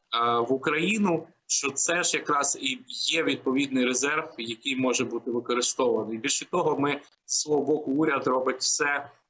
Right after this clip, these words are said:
щоб, е, е, якомога більше імпортної електроенергії заходило в Україну. Ми відповідні ухвалювали, ухвалили вже рішення, які, наприклад, дозволяють бізнесу при умові імпорту, е, п'ятдесяти відсотків електроенергії мати гарантії стабільного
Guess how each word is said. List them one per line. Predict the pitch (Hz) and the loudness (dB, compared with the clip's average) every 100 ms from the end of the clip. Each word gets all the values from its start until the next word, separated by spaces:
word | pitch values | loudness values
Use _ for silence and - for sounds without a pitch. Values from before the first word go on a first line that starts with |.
| _ | _
щоб, | - - 131 131 - | -4 0 0 -2 -2
е, | 120 | 0
е, | 120 117 117 113 107 98 120 120 | 2 2 2 0 -4 -6 0 0
якомога | 120 131 - 143 143 139 | 0 -2 -2 0 0 0
більше | 123 156 - 143 | -2 -2 0 0
імпортної | 131 131 131 131 | -2 -2 -2 0
електроенергії | 131 131 131 127 123 127 | 0 0 -2 -2 -2 -4
заходило | 135 - 139 135 135 | -6 -4 -4 -2 -4
в | |
Україну. | 143 160 202 190 | -2 -2 0 0
Ми | 143 151 151 - _ _ | 0 -2 -4 -14 _ _
відповідні | 127 _ 135 147 131 131 | -20 _ -16 -14 -6 0
ухвалювали, | 127 131 127 143 139 131 120 123 120 | 2 0 0 0 2 2 2 2 0
ухвалили | 120 - 143 147 127 | -2 -2 0 2 2
вже | 117 120 | 0 0
рішення, | 135 170 156 127 123 | 0 -2 -2 -4 -2
які, | 120 120 - | -2 -4 -4
наприклад, | 135 131 131 123 | -4 -4 -2 -2
дозволяють | 120 123 127 127 123 123 | -2 0 0 0 -2 -4
бізнесу | 139 131 120 - 123 117 _ _ _ | -6 -4 -4 -4 -8 -14 _ _ _
при | 123 | 0
умові | 131 135 147 143 135 135 | 2 2 2 2 2 0
імпорту, | 135 - 120 120 127 120 113 117 | -2 -2 -4 -2 0 2 0 -2
е, | 117 | -6
п'ятдесяти | 123 143 123 - 127 | -6 -6 -4 -2 -2
відсотків | 123 - 135 - 123 120 | -2 0 -2 -2 -4 -2
електроенергії | 123 127 131 143 160 - 120 | -2 -2 -4 -2 -6 -4 -2
мати | 123 123 117 | -2 -2 -4
гарантії | 123 127 127 120 | -2 -4 -6 -6
стабільного | - - 120 113 113 113 | -6 -8 -14 -10 -6 -6